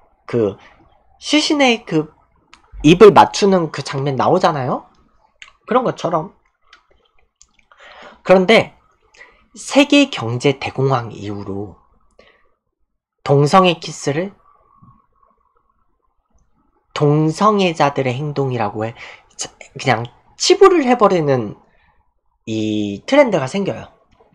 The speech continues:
그런데요, 이 냉전 시대의 공산권 국가들은 또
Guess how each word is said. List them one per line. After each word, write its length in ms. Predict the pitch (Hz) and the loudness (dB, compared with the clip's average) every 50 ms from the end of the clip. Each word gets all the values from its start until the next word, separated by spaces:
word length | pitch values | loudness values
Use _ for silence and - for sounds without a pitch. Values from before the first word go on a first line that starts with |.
| _ _ - - _ _ _ _ _ _ _ _ - _ _ _ _ - _ _ _ _ - - - - _ - - - - | _ _ -20 -20 _ _ _ _ _ _ _ _ -20 _ _ _ _ -20 _ _ _ _ -20 -20 -20 -20 _ -20 -20 -16 -4
그런데요, 520 | - 151 170 180 170 180 196 170 - - - - - - - - - | -2 -2 0 2 4 4 4 4 2 -2 -10 -20 -20 -20 -20 -8 -6
이 120 | 226 233 | -6 -2
냉전 460 | 170 135 123 143 170 190 302 330 349 | -2 0 0 0 4 6 6 6 6
시대의 420 | 311 - 285 247 254 233 226 220 208 | 4 0 2 4 6 8 8 6 6
공산권 580 | - 147 131 131 - 226 226 214 - 220 202 | 4 2 2 2 4 2 2 2 2 -2 -2
국가들은 520 | 180 143 135 - 160 156 160 160 160 160 160 | -4 -6 -2 2 2 2 4 2 -2 0 0
또 200 | 208 226 220 | 0 0 0